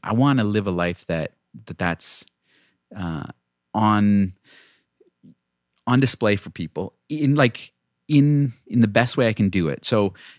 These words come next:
yeah, again, having people over, connecting with people, that kind of thing. It's like,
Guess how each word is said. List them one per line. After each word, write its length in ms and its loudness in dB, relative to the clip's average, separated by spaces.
yeah, 140 -14
again, 300 -2
having 340 -2
people 380 -4
over, 720 0
connecting 360 -4
with 160 -4
people, 640 -8
that 160 -10
kind 180 -2
of 60 -6
thing. 320 -4
It's 180 -6
like, 160 -2